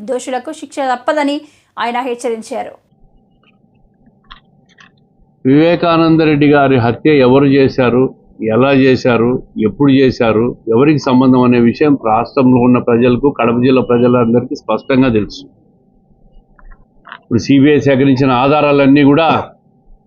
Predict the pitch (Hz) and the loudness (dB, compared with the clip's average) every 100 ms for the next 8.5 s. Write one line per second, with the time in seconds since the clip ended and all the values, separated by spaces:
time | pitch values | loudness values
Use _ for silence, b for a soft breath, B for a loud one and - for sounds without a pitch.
0 | - 127 147 147 143 131 127 127 110 113 | -6 -2 0 0 0 2 2 2 2 -2
1 | 98 107 92 - _ _ _ _ - _ | 0 -2 -4 -8 _ _ _ _ -20 _
2 | _ _ _ _ _ _ _ _ _ _ | _ _ _ _ _ _ _ _ _ _
3 | - 139 175 180 160 175 202 151 165 175 | -2 0 2 2 2 2 2 2 2 2
4 | 180 156 143 156 143 139 - 139 127 127 | 2 2 2 2 0 0 -2 0 0 2
5 | 123 120 214 233 - - _ _ _ _ | 2 2 0 -2 -4 -14 _ _ _ _
6 | _ - 127 131 127 131 131 151 127 - | _ -8 -4 0 2 2 2 2 0 -4
7 | - _ _ _ _ _ _ _ _ 127 | -12 _ _ _ _ _ _ _ _ -6
8 | 131 139 147 135 | -2 -2 0 2